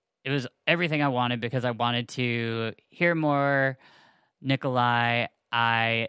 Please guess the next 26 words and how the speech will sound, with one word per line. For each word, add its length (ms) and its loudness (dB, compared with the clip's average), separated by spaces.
knew 420 2
there 160 0
was 180 -4
more 240 -2
stuff 340 -4
that 140 -4
went 220 -4
on 640 -2
with 600 -4
the 120 -6
Darkling 520 -2
turning 580 -2
him 400 -6
into 220 -6
some 240 -6
kind 220 -4
of 120 -8
beast, 600 -8
um, 220 -2
and 100 -4
I 60 0
thought 160 -2
it 60 -8
was 120 -10
really 220 -8
cool. 520 -12